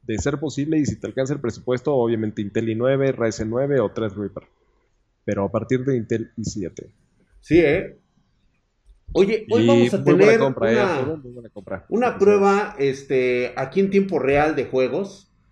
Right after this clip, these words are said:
Speaker 2: Vamos a ver cómo se comporta con una treinta noventa, güey, el cinco mil novecientos cincuenta X. Lo tenemos
Speaker 1: Cinco mil novecientos.
Speaker 2: justamente aquí, Glick.
Speaker 1: Ah, pero es que nos pones aquí, o sea, procesadores que están inalcanzables en presupuesto.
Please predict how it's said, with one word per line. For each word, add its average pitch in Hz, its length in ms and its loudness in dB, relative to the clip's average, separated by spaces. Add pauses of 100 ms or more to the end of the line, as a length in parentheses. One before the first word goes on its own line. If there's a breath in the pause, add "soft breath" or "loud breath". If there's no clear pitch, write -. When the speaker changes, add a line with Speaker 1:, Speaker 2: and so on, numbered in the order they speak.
(220)
Speaker 2:
Vamos 208 380 -2
a 147 100 2
ver 180 220 2
cómo 190 220 0
se 185 200 -4
comporta 170 1000 -2
con 147 120 0
una 175 280 0
treinta 175 400 -4
noventa, 139 560 -2
güey, 151 320 -4
el 113 360 -2
cinco 120 300 -8
mil 156 160 -4
novecientos 143 540 -8
cincuenta 113 440 -8
X. - 460 -10
Lo - 80 -20
tenemos - 560 -20
Speaker 1:
Cinco 110 400 -12
mil 131 220 -4
novecientos. 135 400 -2
Speaker 2:
justamente 143 680 -6
aquí, 117 480 -16
Glick. 85 400 -18
Speaker 1:
Ah, 160 380 0
pero 151 120 0
es 147 80 -4
que 175 120 -2
nos 147 120 0
pones 165 320 0
aquí, 143 360 -2
o 139 80 0
sea, 123 180 -4
procesadores 110 540 -8
que - 80 -10
están 131 180 -4
inalcanzables 120 880 -4
en 98 100 -10
presupuesto. - 1000 -12